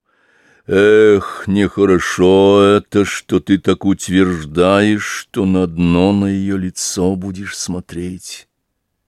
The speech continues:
Наскучит». Но в подробности об этом не рассуждаю, потому что, как вспомню,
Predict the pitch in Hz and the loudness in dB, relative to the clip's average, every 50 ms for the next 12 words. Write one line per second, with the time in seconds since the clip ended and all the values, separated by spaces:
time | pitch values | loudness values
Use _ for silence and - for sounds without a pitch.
0 | _ _ _ _ _ - - - 76 78 - - - - - - 87 120 143 143 | _ _ _ _ _ -16 -12 -10 -10 -10 -10 -12 -12 -12 -8 -6 -6 -4 -6 -6
1 | 135 - - - 71 67 _ _ - _ _ _ _ _ _ _ _ _ _ _ | -10 -14 -14 -14 -14 -16 _ _ -20 _ _ _ _ _ _ _ _ _ _ _
2 | _ _ _ _ _ _ _ _ _ _ _ _ _ _ _ _ - - 90 104 | _ _ _ _ _ _ _ _ _ _ _ _ _ _ _ _ -12 -6 0 2
3 | 135 151 135 - - - - 156 165 147 147 185 208 190 131 98 87 80 73 - | 2 2 2 0 -2 -2 0 0 0 2 2 4 4 2 2 0 -2 -2 -4 -6
4 | - - 95 87 85 95 98 90 - 117 123 139 156 165 160 160 143 - - - | -6 -2 -2 0 2 0 0 0 0 -2 -2 -2 -4 -4 -4 -4 -6 -6 -8 -8
5 | 147 147 135 127 131 156 175 180 170 147 101 80 76 73 67 64 - - - 92 | -8 -10 -10 -8 -4 0 0 2 2 2 2 0 -2 -4 -6 -8 -14 -12 -8 -6
6 | 85 80 - - - - 87 - - - - - - - - - 123 139 117 110 | -6 -6 -8 -4 -2 -2 -2 -2 -4 -6 -6 -6 -6 -6 -2 0 0 2 2 2
7 | 104 98 85 71 - | 2 2 0 -2 -6